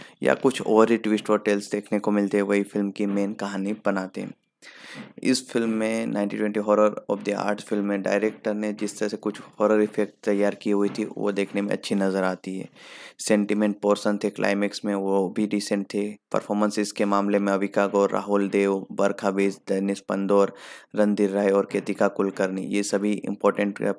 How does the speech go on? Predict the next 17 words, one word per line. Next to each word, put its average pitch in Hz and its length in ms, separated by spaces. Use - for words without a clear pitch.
कैरेक्टर 104 380
थे 101 100
फिल्म 101 260
के। 101 140
उन्होंने 98 380
काफ़ी 95 320
बखूबी 101 440
वे 101 160
में 98 160
बढ़िया 101 240
काम 98 260
किया 98 180
हुआ 98 200
है। - 300
अविका 113 320
गौर 110 380
ने 113 260